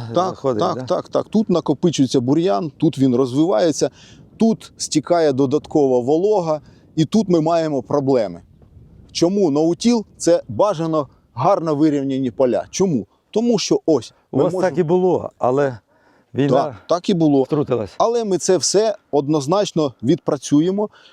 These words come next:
Speaker 1: однозначно підсипемо, однозначно вирівняємо.
Speaker 2: Не за один рік, але
Speaker 1: Не за один рік, тому що будуть
Speaker 2: А.
Speaker 1: все одно просадки ґрунту,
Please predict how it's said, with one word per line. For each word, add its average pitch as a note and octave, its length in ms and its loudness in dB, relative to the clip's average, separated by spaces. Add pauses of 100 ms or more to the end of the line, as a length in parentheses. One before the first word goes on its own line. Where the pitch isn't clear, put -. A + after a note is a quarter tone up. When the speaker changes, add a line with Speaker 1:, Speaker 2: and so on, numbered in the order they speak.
(120)
Speaker 1:
однозначно D#3 720 0
підсипемо, D#3 760 0
однозначно C#3 640 -2
вирівняємо. B2+ 560 0
Speaker 2:
Не E3+ 120 2
за D#3+ 120 2
один E3 260 0
рік, G3 220 -2
але B2+ 220 0
Speaker 1:
Не E3+ 260 2
за E3 120 -2
один D3+ 340 0
рік, A2+ 180 -2
тому C#3 220 -2
що - 140 -8
будуть C#3 200 2
Speaker 2:
А. D#3 40 0
Speaker 1:
все - 160 -2
одно C#3 240 0
просадки C#3 540 0
ґрунту, D3 460 0